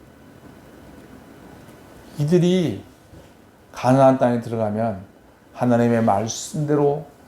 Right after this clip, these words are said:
구하고 하나님의 때에 하나님의 방법으로 해야 됨에도 불구하고 기다리지 못하고 빨리빨리 복을 주는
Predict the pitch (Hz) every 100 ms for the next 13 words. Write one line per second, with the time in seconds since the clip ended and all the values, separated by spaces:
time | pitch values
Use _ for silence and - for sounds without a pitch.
0 | - - - - 127 127 123 123 123 143
1 | - - - 160 151 143 139 - 131 131
2 | 135 - - 180 190 180 175 - 160 147
3 | 147 147 151 151 151 - - _ _ -
4 | - _ - - - - - - - 202
5 | 202 190 180 160 151 131 135 123 143 120
6 | 104 - _ _ - - - - - 139
7 | 139 131 127 127 110 - 110 107 135 104
8 | - - - - - - - - - -
9 | - - - - - - - - - 151
10 | 151 156 143 139 131 123 131 120 123 131
11 | 123 104